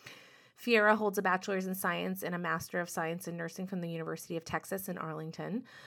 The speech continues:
certified in inpatient obstetric, perinatal mental health,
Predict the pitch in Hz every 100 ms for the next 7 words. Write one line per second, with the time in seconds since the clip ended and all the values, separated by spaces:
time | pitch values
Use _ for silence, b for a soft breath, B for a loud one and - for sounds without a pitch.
0 | B - 214 208 214 196 185 180 247 262
1 | 247 226 233 - 208 190 - 185 - 196
2 | 196 - 214 233 226 208 208 202 190 190
3 | 190 175 170 180 -